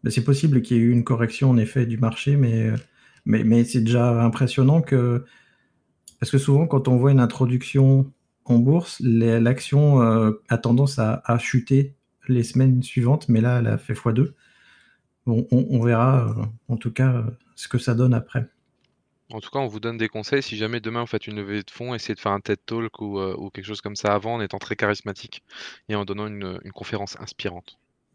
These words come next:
Speaker 1: Exactement. Et je crois qu'on va s'arrêter sur ce, ce, sur ce petit mot de la fin. Euh, merci à tous les trois de nous avoir, euh, encore régalé pendant presque cinquante minutes sur, euh, ces actus.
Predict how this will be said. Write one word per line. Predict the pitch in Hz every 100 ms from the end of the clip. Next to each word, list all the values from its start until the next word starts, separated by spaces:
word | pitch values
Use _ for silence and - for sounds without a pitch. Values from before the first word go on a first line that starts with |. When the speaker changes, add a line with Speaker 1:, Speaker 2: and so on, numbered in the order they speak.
| _ _ _ _ _ _ _ _ _ _ _ _ -
Speaker 1:
Exactement. | 113 135 143 - 120 110 110
Et | 107
je |
crois | 107 139
qu'on | 135 113
va | 107 104
s'arrêter | - 113 110 147
sur | 135 - 104
ce, | - 107 104 123
ce, | 113 - 113 110
sur | - -
ce | 120
petit | - 135 -
mot | 139
de | 139
la | 117 113
fin. | - 139 - _ _ - - _ _ - - _ -
Euh, | 113
merci | 131 139 - 156
à |
tous | 143 135
les | 127
trois | 127 139 139
de |
nous | 120 117
avoir, | 117 127 123
euh, | 113 107 107 107 107 123
encore | 156 127 147 131
régalé | 131 120 120 135
pendant | 135 117 113 117 117 110
presque | - 135 -
cinquante | - 117 123 120 131
minutes | 123 131
sur, | - - 104
euh, | 107 104
ces | - 117
actus. | 113 - 156 202